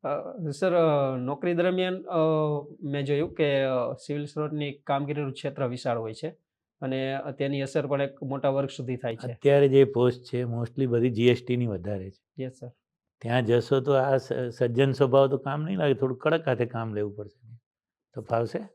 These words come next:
Speaker 1: હા, સર, અ, બંને, અ, સજ્જન સ્વભાવની પણ જરૂર છે. અ,
Speaker 2: હમ.
Speaker 1: જ્યારે વેપારીઓ સાથે, અ, વાતચીત કરવાની હોય કે અન્ય સ્ટાફ સાથે વાતચીત કે સંકલન કરવાનું
Speaker 2: હમ.
Speaker 1: હોય, તો ત્યાં સરળ સ્વભાવ પણ, અ, જરૂરી છે.
Speaker 2: હમ.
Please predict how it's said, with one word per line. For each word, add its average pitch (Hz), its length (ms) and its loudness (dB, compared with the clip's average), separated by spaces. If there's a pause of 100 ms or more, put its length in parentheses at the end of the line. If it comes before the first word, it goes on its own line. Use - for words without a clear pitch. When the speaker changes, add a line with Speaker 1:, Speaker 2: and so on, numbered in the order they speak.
(440)
Speaker 1:
હા, 165 100 2
સર, 185 220 0
અ, 147 120 0 (680)
બંને, 156 400 -2
અ, 135 400 0
સજ્જન 147 340 -2
સ્વભાવની 170 420 2
પણ 170 180 2
જરૂર 135 300 0
છે. 123 240 -4
અ, 127 120 -8
Speaker 2:
હમ. 127 280 0
Speaker 1:
જ્યારે 135 320 -2
વેપારીઓ 143 440 0
સાથે, 143 440 -2
અ, 139 100 -14 (440)
વાતચીત 131 500 -2
કરવાની 139 340 2
હોય 135 220 -2
કે 131 180 -2
અન્ય 131 240 -2
સ્ટાફ 131 380 0
સાથે 139 220 -2
વાતચીત 131 400 -2
કે 139 100 -6
સંકલન 135 480 -6
કરવાનું 131 360 -2
Speaker 2:
હમ. 117 60 -2
Speaker 1:
હોય, 110 120 -4 (420)
તો 139 200 -2
ત્યાં 143 340 -2
સરળ 143 280 -2
સ્વભાવ 143 300 0
પણ, 143 200 -4
અ, 143 260 -8
જરૂરી 143 440 0
છે. 113 260 -10 (160)
Speaker 2:
હમ. 113 220 -8